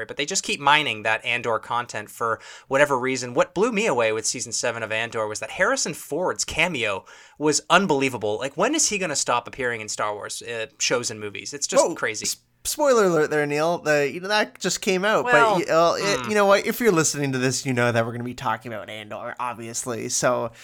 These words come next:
Speaker 2: uh, you probably, you know, it came out quite a few weeks ago, so you probably saw that Harrison Ford did indeed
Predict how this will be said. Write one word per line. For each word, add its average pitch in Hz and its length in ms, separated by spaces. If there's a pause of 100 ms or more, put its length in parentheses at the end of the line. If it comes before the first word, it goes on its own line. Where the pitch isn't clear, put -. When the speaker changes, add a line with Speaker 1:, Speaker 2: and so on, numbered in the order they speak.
(200)
Speaker 2:
uh, 117 300
you 139 160
probably, 127 600 (320)
you 156 100
know, 120 60
it - 140
came 139 200
out 110 140
quite 92 140
a - 20
few 92 160
weeks 82 260
ago, 95 160
so - 140
you 151 100
probably 120 440
saw 104 260
that 113 160
Harrison 147 400
Ford 147 420
did 185 240
indeed 175 640